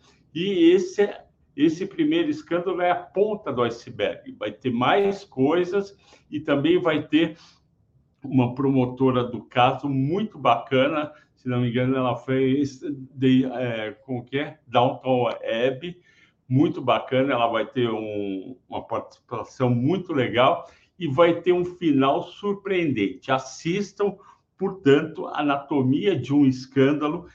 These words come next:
que é muito bacana na Netflix. Eu já tive essa semana vários, é, feedbacks do pessoal que, que assistiu Lavanderia e Estrada,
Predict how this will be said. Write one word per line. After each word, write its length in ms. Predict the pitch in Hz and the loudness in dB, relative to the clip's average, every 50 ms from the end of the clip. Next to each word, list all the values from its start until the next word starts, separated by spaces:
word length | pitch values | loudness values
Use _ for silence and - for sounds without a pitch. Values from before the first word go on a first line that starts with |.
| _ _ _ _ _ | _ _ _ _ _
que 120 | - 175 | -4 -2
é 40 | 151 | 0
muito 500 | 135 127 127 139 165 196 202 196 - 180 | 0 2 2 2 2 2 0 -2 -4 -2
bacana 640 | 147 147 135 120 - - - 131 131 139 147 147 139 | 2 2 2 2 0 -2 -4 -2 -2 -2 -2 -2 -2
na 160 | 135 135 131 | -2 -2 -2
Netflix. 880 | 127 123 120 120 117 - - - _ - 143 151 156 156 - - - _ _ _ _ _ _ - | -2 -2 -2 -4 -6 -8 -14 -20 _ -4 -4 -4 -4 -6 -14 -20 -20 _ _ _ _ _ _ -4
Eu 120 | 135 131 | -2 0
já 200 | 131 151 135 - | 2 2 2 0
tive 300 | - - - 170 170 160 | -2 -4 -6 -4 -2 -2
essa 220 | 143 135 - 151 147 | -2 -4 -4 -8 -12
semana 520 | - - 139 120 117 120 131 135 135 117 | -8 -6 -4 -2 0 0 0 0 0 0
vários, 480 | 110 127 139 139 143 135 135 131 - - _ - - - - _ - | 0 2 2 2 2 0 -2 -4 -6 -12 _ -20 -20 -20 -20 _ -8
é, 180 | 123 120 117 113 | -4 -4 -4 -4
feedbacks 800 | - - 127 117 - 113 104 - 127 127 131 127 127 - - - - | -6 -8 -10 -10 -10 -10 -4 0 0 2 2 0 -2 -8 -16 -14 -12
do 100 | 120 110 | -12 -10
pessoal 460 | 107 - 120 117 - - 120 113 - | -8 -8 -8 -8 -6 -6 -6 -6 -6
que, 220 | - 127 113 107 - _ _ _ _ _ _ _ _ | -6 -6 -6 -6 -8 _ _ _ _ _ _ _ _
que 100 | _ 117 | _ -12
assistiu 460 | 113 113 - 120 107 - - 131 123 | -12 -10 -10 -12 -14 -8 -6 -4 0
Lavanderia 1040 | 117 120 - - - 123 120 113 110 107 98 95 104 113 123 123 117 117 120 120 120 _ _ _ _ | 2 2 2 2 2 -2 -2 0 -2 -2 -2 -2 0 0 2 2 0 -2 -6 -12 -18 _ _ _ _
e 840 | 110 110 110 110 110 110 107 104 101 98 95 95 98 98 - - - | -8 -6 -4 -4 -2 -4 -4 -4 -4 -4 -2 -2 -4 -4 -6 -8 -14
Estrada, 1160 | - 104 101 - - _ - 107 107 104 104 107 104 104 104 104 104 101 98 95 95 92 - | -14 -14 -14 -14 -16 _ -6 -4 -2 -2 -2 -2 -4 -4 -6 -4 -4 -6 -6 -6 -8 -10 -12